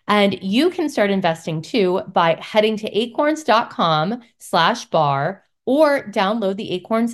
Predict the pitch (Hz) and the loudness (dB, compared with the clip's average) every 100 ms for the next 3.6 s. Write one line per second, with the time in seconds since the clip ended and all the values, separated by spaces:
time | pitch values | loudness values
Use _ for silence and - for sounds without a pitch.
0 | - 175 170 - 190 - 240 311 - 220 | -2 0 -2 -4 -8 -2 0 -2 -2 0
1 | 214 208 - 196 208 214 196 170 170 180 | 0 -2 -2 0 0 0 -2 -2 -2 -8
2 | 175 180 170 165 170 170 160 151 160 147 | -6 -6 -4 -2 -4 -4 -10 -6 -4 -6
3 | - 170 151 139 - | -6 -2 -2 -2 -6